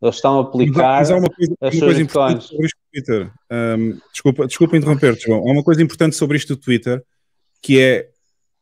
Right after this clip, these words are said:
Speaker 2: as pessoas não estão efetivamente, esta, esta história do Twitter é fantástica, porque eu não sei se as
Speaker 1: Não.
Speaker 2: pessoas têm noção, ou, ou se já se deram conta, mas esta história de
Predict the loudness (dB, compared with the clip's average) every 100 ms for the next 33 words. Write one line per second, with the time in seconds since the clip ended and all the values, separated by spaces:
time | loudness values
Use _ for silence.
0 | _ -4 -4 0 2 4 2 2 0 0
1 | 0 0 0 0 -2 -2 -2 -2 -2 -4
2 | 0 0 0 -2 0 0 0 -2 0 -2
3 | -2 -10 -10 -8 -4 -4 -4 -4 -4 -4
4 | -4 -2 -4 -6 -10 -8 -4 -2 -2 0
5 | -2 2 0 0 0 2 0 -2 -2 -2
6 | -2 -4 -6 -10 _ _ _ _ _ _
7 | _ -4 0 2 2 0 0 4 4 2
8 | 2 2 2 -2